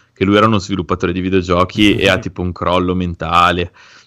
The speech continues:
che c'erano tipo gli editori, ed è la storia di loro che volevano sviluppare sto cazzo di gioco che gliel'hanno pe-, comprato come esclusiva, hanno avuto mille peripezie, cioè nel senso c'è tutta una metanarrazione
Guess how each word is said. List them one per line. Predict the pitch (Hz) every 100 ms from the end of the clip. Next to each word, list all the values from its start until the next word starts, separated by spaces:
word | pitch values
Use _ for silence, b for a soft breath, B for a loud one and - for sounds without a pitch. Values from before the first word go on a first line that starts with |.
| b
che | 107
c'erano | 104 113 107
tipo | 104 110
gli | 107
editori, | 110 104 - 107 117 113
ed | - 107
è | 110
la | 135
storia | - - 113 123 139 143 135
di | 101 104
loro | 110 117 123
che | 123 131
volevano | 107 104 104 101
sviluppare | 101 95 101 110
sto | -
cazzo | 98 98 -
di | 98
gioco | 95 104 127
che | - 92 80 - _ _ _ _
gliel'hanno | - 104 107 107 107 101 101 95 92 B B B B _
pe-, | -
comprato | 120 120 107 110 110
come | 107 104
esclusiva, | - 110 98 117 110 104 104
hanno | 101
avuto | 101 101 104
mille | 107 101 101
peripezie, | 107 101 101 98 - 110 98
cioè | 92 98
nel | 98 107
senso | 113 95 98 87 b b b b b b
c'è | 139
tutta | 127 156
una | 151
metanarrazione | 123 139 139 131 117 117 - 127 131 143 170 180